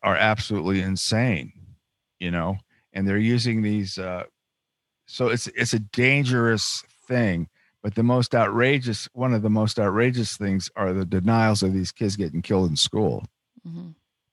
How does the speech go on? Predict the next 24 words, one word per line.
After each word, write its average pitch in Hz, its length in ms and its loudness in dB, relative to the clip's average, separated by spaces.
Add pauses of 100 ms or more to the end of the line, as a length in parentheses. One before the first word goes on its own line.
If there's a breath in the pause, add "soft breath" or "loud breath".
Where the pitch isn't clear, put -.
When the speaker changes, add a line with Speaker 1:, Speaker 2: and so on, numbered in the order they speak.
(240)
Speaker 1:
because 98 300 -4
they 107 60 0
wanna 98 200 2
take 107 200 -2
their 87 120 -6
guns 110 640 -2 (460)
and 104 100 -4
then 113 100 4
they're 98 120 2
Christian. 117 560 -2
I 117 140 -2
mean, 101 140 -8 (140)
it's 95 160 -10
just 101 200 -10
out 95 140 -6
of 95 60 -6
their 92 100 -10
mind. 101 320 0 (540)
So 113 200 -2
getting 139 260 2
back 131 240 2
to 123 160 0
the, 107 260 2
uh, 95 180 0